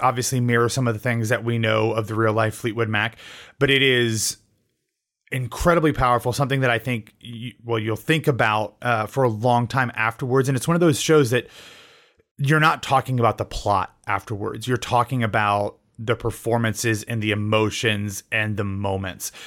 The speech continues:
And I think that's kind of a, of a thing that we don't get all the time, especially in our kind of, uh, popular entertainment that is so much about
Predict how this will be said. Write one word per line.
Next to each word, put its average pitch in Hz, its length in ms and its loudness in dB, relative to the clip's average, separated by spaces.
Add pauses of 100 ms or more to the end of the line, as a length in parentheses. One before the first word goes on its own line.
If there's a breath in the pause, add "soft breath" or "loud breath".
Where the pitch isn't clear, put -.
(120)
And 120 100 0
I 113 60 2
think 120 160 -2
that's 117 260 0
kind 127 220 -2
of 107 200 0
a, 117 80 -6
of 113 440 -2
a 110 80 -2
thing 123 260 -2
that 110 160 -4
we 113 140 -2
don't 117 420 0
get 120 220 -2
all 135 140 0
the 139 100 0
time, 156 220 0
especially 120 520 -2
in 117 240 -2
our 110 480 2 (1400 soft breath)
kind 156 200 2
of, 113 280 0 (160)
uh, - 220 -20 (760)
popular 160 540 4
entertainment 175 540 2
that 131 140 2
is 113 100 0
so 139 220 2
much 120 260 0
about 117 520 2